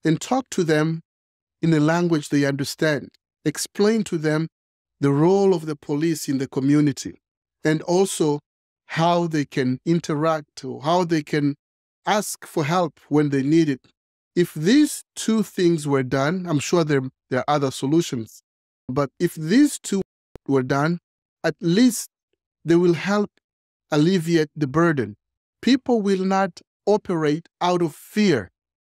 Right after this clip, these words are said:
but they'll know, they'll have information, and information will help them do the things they need to do and be better citizens and be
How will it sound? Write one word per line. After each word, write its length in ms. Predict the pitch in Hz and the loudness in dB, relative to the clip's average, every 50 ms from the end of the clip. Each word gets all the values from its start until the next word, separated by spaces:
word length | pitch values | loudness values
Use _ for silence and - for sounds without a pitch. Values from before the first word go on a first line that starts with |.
| _ _ | _ _
but 180 | - 156 147 147 | -4 -4 0 2
they'll 160 | 170 170 175 | 2 2 4
know, 400 | 175 175 170 170 185 196 190 170 | 2 2 2 2 2 2 2 2
they'll 180 | 156 165 165 180 | 0 0 0 0
have 200 | 190 190 175 - - | -2 -2 -4 -6 -6
information, 760 | 190 175 175 - 180 175 175 185 185 175 - - 139 113 117 - _ _ _ _ _ _ _ _ - | -6 -6 -6 -6 -4 -2 0 0 0 -2 -2 -4 -8 -8 -10 -14 _ _ _ _ _ _ _ _ -2
and 160 | 139 139 139 | -2 -2 0
information 840 | - 170 151 - - 151 151 160 160 160 143 - - 123 117 120 - _ _ _ _ _ _ _ _ - | 0 -2 0 0 0 0 2 2 2 0 0 -2 -4 -6 -6 -8 -12 _ _ _ _ _ _ _ _ -2
will 160 | 135 139 135 | 0 0 2
help 300 | 123 131 151 151 147 - | 2 0 -2 -2 -2 -2
them 240 | - 147 131 131 123 | -2 -2 -2 -2 -2
do 320 | 117 131 151 147 135 120 - _ _ _ _ _ _ _ _ - | 0 2 2 2 2 2 -2 _ _ _ _ _ _ _ _ -8
the 80 | 127 113 | -8 -6
things 360 | - - 147 143 135 123 120 | -2 0 2 2 2 2 0
they 120 | 127 123 | -2 0
need 240 | 123 131 131 127 - | 2 2 2 0 -2
to 140 | - - 123 | -4 -6 -6
do 300 | 113 120 127 120 113 110 - _ _ _ _ _ _ _ _ - | -2 0 0 0 0 -4 -8 _ _ _ _ _ _ _ _ -6
and 260 | 120 117 113 107 110 | -4 -4 -4 -2 0
be 280 | 123 143 131 117 117 - _ _ _ _ _ _ _ | 2 2 2 0 -2 -8 _ _ _ _ _ _ _
better 320 | - 98 110 139 135 127 117 | -6 -2 -2 0 0 -2 -4
citizens 760 | - - 147 135 127 117 104 107 95 98 - - - - - _ _ _ _ _ _ _ _ - | -4 -4 -4 -4 -4 -4 -8 -10 -12 -14 -16 -20 -20 -20 -20 _ _ _ _ _ _ _ _ -2
and 280 | 131 131 123 123 117 | 0 0 0 0 2
be 300 | 120 143 135 131 123 123 | 2 4 4 4 2 -2